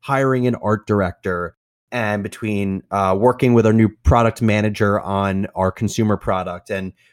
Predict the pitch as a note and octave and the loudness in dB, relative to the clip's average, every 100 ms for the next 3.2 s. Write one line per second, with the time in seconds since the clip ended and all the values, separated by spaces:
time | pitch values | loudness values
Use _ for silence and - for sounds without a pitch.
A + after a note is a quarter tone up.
0 | _ A2 G#2 G2 G2 B2+ B2 A#2+ A#2 F2+ | _ -6 -4 -4 -2 -2 0 -2 -2 -2
1 | G#2+ G#2+ G#2 G2 - - B2+ C3+ B2+ A#2 | 0 0 0 -4 -10 -2 2 2 4 2
2 | - A2 G#2 A2 G#2+ G#2+ F#2 G2+ F#2+ F#2+ | 2 0 2 2 2 0 -2 -4 -4 -6
3 | F2 - | -8 -14